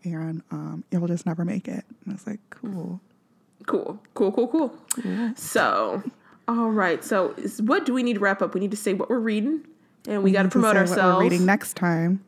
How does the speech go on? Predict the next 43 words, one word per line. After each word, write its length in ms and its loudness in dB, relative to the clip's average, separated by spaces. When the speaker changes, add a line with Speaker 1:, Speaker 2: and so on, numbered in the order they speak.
Speaker 2:
We're 180 6
really 320 2
sloppy 480 2
on 100 2
this 140 -2
one, 120 0
guys, 200 4
because 240 0
we 100 4
had 200 2
the 80 4
interview 400 2
all 160 2
planned 300 0
out. 360 2
<laughs> 60 -10
Speaker 1:
Mm-hmm. 480 2
And 100 2
we 80 2
don't. 280 4
Speaker 2:
And 480 2
<laughs> 80 -20
we 160 4
are 80 2
freewheeling, 640 2
freewheeling 600 0
this, 180 -4
uh, 140 -4
outro. 440 -4
Speaker 1:
We're 200 6
independent. 840 2
This 200 2
is 80 0
what 180 4
you 60 2
get 160 -4
with 120 -6
an 60 -2
independent 520 -2
con-, 240 -4
Speaker 2:
<laughs> 100 -20
Speaker 1:
podcast. 760 -8
Authenticity. 1000 2